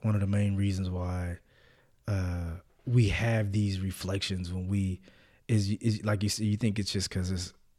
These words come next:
what, what, what, what, to answer, why do you think that? Why do you think people get these moments of,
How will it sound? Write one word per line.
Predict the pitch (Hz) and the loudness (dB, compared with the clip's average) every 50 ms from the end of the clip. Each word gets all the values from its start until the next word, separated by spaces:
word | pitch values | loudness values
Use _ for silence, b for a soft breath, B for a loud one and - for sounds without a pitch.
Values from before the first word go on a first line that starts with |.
| _ _ | _ _
what, | 123 143 170 | 8 8 8
what, | 160 151 151 131 139 | 8 6 4 4 4
what, | 139 139 139 139 135 - | 2 4 4 2 4 6
what, | 127 127 113 110 - - - - | 6 6 6 4 -2 -8 -8 -2
to | - 127 123 | 2 4 4
answer, | 120 110 - 113 | 4 4 2 -2
why | 98 - 113 123 139 143 | -2 0 4 6 8 10
do | 131 | 10
you | 120 113 107 | 8 8 6
think | 107 - 104 95 - | 4 2 2 2 0
that? | 95 87 87 92 | -4 -4 -2 0
Why | 98 104 | 2 4
do | 104 | 4
you | 104 | 4
think | - 101 95 92 | 2 0 -4 0
people | - 101 92 - 95 90 87 85 b b b b b b b b b b b b b b _ 104 | 0 -2 0 2 0 0 0 -4 b b b b b b b b b b b b b b _ 2
get | 101 107 98 | 2 2 4
these | - 98 95 90 90 | 4 4 4 4 4
moments | 95 95 98 101 95 92 90 85 - - - | 2 4 4 4 4 2 0 0 -2 -4 -4
of, | - 104 104 90 85 85 85 87 85 85 90 92 - - - - - | -2 -2 -2 -2 0 -2 -4 -4 -6 -8 -12 -14 -16 -20 -20 -20 -20